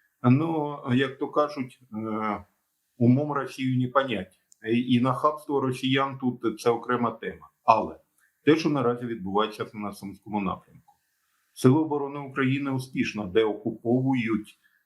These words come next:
е, раніше втрачені території. Вже деокуповано сім населених пунктів. Втрати росіян вельми серйозні. Причому варто говорити, що на Сумському напрямку вони зосередили найбільш боєздатні підрозділи.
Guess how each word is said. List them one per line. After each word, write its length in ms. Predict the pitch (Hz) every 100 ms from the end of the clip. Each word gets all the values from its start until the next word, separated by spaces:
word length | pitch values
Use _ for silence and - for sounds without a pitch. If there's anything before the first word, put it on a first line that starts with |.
| _
е, 140 | 110 104
раніше 640 | 117 131 131 120 104 95 -
втрачені 840 | - - 117 120 127 - 120 104
території. 960 | 104 - 117 113 110 - 98 87 78 _ _ _ _ -
Вже 200 | 101 135
деокуповано 720 | 107 104 - - 135 135 127
сім 220 | 117 107
населених 560 | 107 107 104 101 98 95
пунктів. 360 | - 85 - _ _ _ _ _
Втрати 360 | 113 135 135
росіян 540 | 143 131 123 104 92 - _ _ _ _ _ _ _ _
вельми 560 | 104 85 117 117 104 101
серйозні. 580 | - 92 92 90 92 95
Причому 400 | 107 107 117 110
варто 340 | 110 110 107
говорити, 380 | 104 117 135 143
що 120 | 127
на 120 | 104 104
Сумському 480 | - 98 - 104
напрямку 500 | 107 123 123 117 113
вони 260 | 104 101 101
зосередили 680 | - 98 - 110 117 107 98 - - _
найбільш 480 | 107 110 104 123 127
боєздатні 600 | 101 101 87 107 107 104
підрозділи. 720 | 87 104 87 92 - 85 78